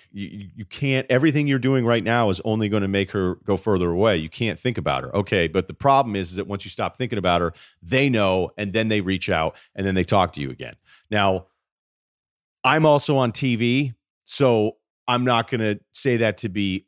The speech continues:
a dick. I'm saying it to cut through the B S of that. Yes, I've had probably more callback down the road to be like, "Hey, actually, I regret this, this, or this," because I've put myself in a position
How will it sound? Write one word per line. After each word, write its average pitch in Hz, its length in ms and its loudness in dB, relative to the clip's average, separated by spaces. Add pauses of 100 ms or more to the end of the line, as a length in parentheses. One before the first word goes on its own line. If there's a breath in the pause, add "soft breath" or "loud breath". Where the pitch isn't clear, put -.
(140)
a 101 80 -6
dick. 127 480 -2
I'm 110 140 -2
saying 107 320 -2
it 104 140 -6
to 101 80 -8
cut 117 220 -4
through 110 120 -4
the 95 80 -6
B 101 240 0
S 117 280 2
of 90 200 -6
that. 98 240 0
Yes, 110 320 -2
I've 98 100 -2
had 104 320 -2
probably 113 320 0
more 107 320 0
callback 104 680 0 (140)
down 107 280 -2
the 98 100 -8
road 90 440 2
to - 60 -18
be 95 140 -2
like, 87 240 0
"Hey, 104 480 -2
actually, 85 720 -2 (340 soft breath)
I 98 100 2
regret 90 640 0
this, 90 240 -4
this, 87 260 -6
or 82 80 -2
this," 80 320 -2
because 98 380 -4
I've 90 160 -4
put 131 220 0
myself 90 440 0
in 92 60 -4
a 82 60 -4
position 80 560 -2